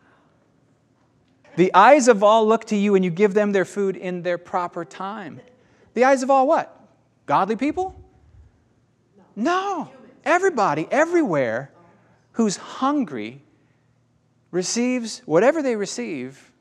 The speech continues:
because of the gracious provision of the Father, and not just humans, but Jonah doesn't care, but God says,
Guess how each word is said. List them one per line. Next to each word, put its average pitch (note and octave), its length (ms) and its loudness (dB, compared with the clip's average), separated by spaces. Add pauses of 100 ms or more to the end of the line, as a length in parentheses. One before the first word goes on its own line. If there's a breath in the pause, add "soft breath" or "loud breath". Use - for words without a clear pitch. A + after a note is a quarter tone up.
(120)
because D3+ 240 -10
of D#3 60 -10
the D3 60 -8
gracious D#3 360 -8
provision D3+ 300 -6
of C#3 60 -10
the F3+ 60 -10
Father, C3+ 540 -4
and A#2+ 120 -12
not A2+ 180 -8
just - 360 -12
humans, D#3 460 -10
but - 240 -12 (720)
Jonah F3+ 220 -2
doesn't C#3 220 0
care, D#3 280 -4
but B2 140 -8
God C#3 260 -2
says, A#2 440 -10